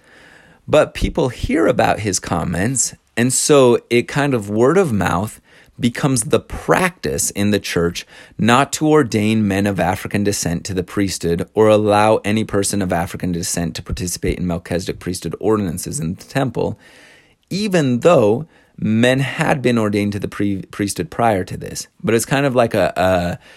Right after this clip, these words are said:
a, a game of telephone, word of mouth, and it becomes a widespread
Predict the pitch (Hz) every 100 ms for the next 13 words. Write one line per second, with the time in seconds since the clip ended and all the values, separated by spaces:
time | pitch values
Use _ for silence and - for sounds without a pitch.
0 | - _ _ _ 95 104 113 113 90 -
1 | 131 120 - 90 90 95 107 113 113 101
2 | 92 90 85 92 98 95 101 - 101 98
3 | 95 90 85 95 92 - - 87 90